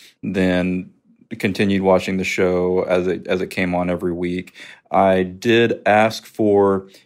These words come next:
D V D sets, so I have every single one of those, and that came in helpful because when I was in college, I couldn't afford a even Netflix subscription, much less any kind of cable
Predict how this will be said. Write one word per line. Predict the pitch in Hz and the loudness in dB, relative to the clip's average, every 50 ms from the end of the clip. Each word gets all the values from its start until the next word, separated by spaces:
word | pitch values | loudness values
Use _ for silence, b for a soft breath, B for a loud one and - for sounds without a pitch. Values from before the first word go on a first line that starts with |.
| B - 107 | B -18 -6
D | 107 120 117 | -4 -2 0
V | 123 123 | 0 0
D | 107 110 110 | 0 0 0
sets, | 107 107 - 143 147 165 - - | 0 0 0 0 -2 -2 -2 -8
so | - - - 104 98 | -12 -8 -2 2 2
I | 98 | 2
have | 98 104 107 101 - | 2 2 0 0 0
every | 117 110 110 | -2 -4 -4
single | - - 120 117 113 | -6 -4 -4 -2 0
one | 113 110 | 0 0
of | 107 | 2
those, | 104 107 107 107 107 107 107 110 104 101 - - - - _ _ _ - | 2 4 4 4 4 4 2 0 -2 -4 -8 -14 -16 -20 _ _ _ -8
and | - 98 95 92 92 92 92 95 95 92 - | -6 -4 -2 -2 -2 -2 -4 -6 -8 -8 0
that | 104 107 113 110 | 2 2 2 4
came | - 113 101 98 | 2 0 0 0
in | 95 92 92 92 92 - _ _ _ _ _ | 0 0 -2 -4 -6 -12 _ _ _ _ _
helpful | - 101 95 - - - 101 104 | 0 0 0 0 0 0 0 0
because | 104 101 101 98 - 92 95 92 | 2 0 -4 -4 -2 0 0 0
when | 90 98 95 | 0 -2 0
I | 98 98 | 0 0
was | 95 95 92 87 - | 2 0 -2 -2 -4
in | - 92 90 92 92 90 87 B B B B B B B _ _ | -6 -6 -6 -4 -6 -6 -8 B B B B B B B _ _
college, | - - 101 - 113 104 101 107 120 - - - - _ | -4 0 2 2 4 4 2 0 0 -2 -8 -10 -4 _
I | 98 101 | -2 -2
couldn't | - - 135 - 104 113 | 0 -2 -4 -4 -2 -6
afford | 101 - - - 113 113 113 110 110 110 107 110 113 110 - - | -6 -6 -4 -2 0 2 2 4 4 4 4 2 0 -2 -2 -2
a | 98 95 98 95 95 95 92 95 95 98 - _ _ _ | 0 0 2 2 0 0 -2 -4 -6 -10 -12 _ _ _
even | 135 135 113 117 104 98 98 | -6 -4 -2 0 0 2 2
Netflix | 101 104 101 - - 104 92 90 - | 2 0 -2 -2 -2 -2 -2 -2 -4
subscription, | - - - - - 104 90 - - 98 95 95 | -12 -18 -20 -6 -4 -4 -4 -4 -4 -4 -4 -2
much | 98 98 95 - - | -2 -4 -4 -4 -4
less | 95 98 95 95 95 92 - - | 0 0 2 2 2 0 -2 -6
any | 107 95 98 | -4 -4 -4
kind | 95 - 98 95 98 | -2 -2 -2 -2 0
of | 95 95 92 90 - | 0 -2 -4 -6 -8
cable | - - 95 92 90 95 95 92 92 92 92 92 - | -4 -2 0 0 0 0 0 0 0 0 -2 -4 -10